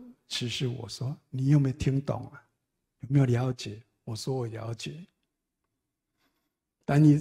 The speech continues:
但是呢，生离死别啊，真的让我把佛法的道理全部忘光了。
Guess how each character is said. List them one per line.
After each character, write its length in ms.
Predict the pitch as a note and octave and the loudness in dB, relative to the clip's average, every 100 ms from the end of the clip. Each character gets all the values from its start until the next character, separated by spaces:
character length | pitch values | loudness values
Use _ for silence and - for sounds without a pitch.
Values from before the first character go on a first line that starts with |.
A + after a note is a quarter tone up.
| - | 2
但 180 | D3+ C#3+ | 0 2
是 220 | C#3 D3 | 2 0
呢， 340 | C3 C3+ C#3+ C#3 | 2 4 2 0
生 220 | - E3 | 4 6
离 100 | D#3+ | 6
死 220 | D3+ C#3+ | 4 -4
别 260 | C#3+ B2+ B2 | -2 -2 -2
啊， 380 | B2+ B2 A#2+ _ _ _ _ _ _ _ _ _ _ _ _ _ _ _ _ - - - _ _ _ _ _ _ _ _ _ _ _ _ _ _ - _ - | -2 -6 -10 _ _ _ _ _ _ _ _ _ _ _ _ _ _ _ _ -20 -20 -20 _ _ _ _ _ _ _ _ _ _ _ _ _ _ -20 _ -12
真 160 | B2+ | -8
的 100 | A#2+ | -4
让 160 | B2+ B2 | -2 -2
我 120 | B2 | -2
把 160 | B2 G#2 | -4 -8
佛 260 | - A#2 | -6 -4
法 160 | C3 A2+ | -2 -2
的 140 | G#2+ | -4
道 200 | A#2+ D3 | -6 -4
理 120 | A2+ A2 | -4 -8
全 240 | - A2+ | -8 -6
部 160 | B2 A#2+ | -6 -6
忘 180 | A#2+ | -6
光 280 | A2+ - A2 | -6 -8 -8
了。 120 | G2+ | -12